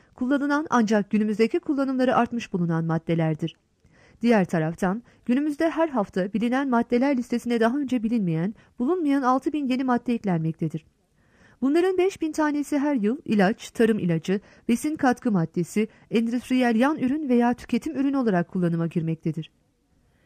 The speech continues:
Her ne kadar yeni kullanıma giren her türlü madde ve ürünün artık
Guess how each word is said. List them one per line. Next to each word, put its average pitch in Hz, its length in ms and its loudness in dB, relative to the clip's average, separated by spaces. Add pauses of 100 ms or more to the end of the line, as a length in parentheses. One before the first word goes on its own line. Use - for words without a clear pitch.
(140)
Her 285 200 0
ne 392 80 0
kadar 339 300 2
yeni 285 240 2
kullanıma 285 420 0
giren 214 340 2
her 240 180 0
türlü 269 260 0
madde 240 340 2
ve 208 100 4
ürünün 175 280 0
artık 160 460 -6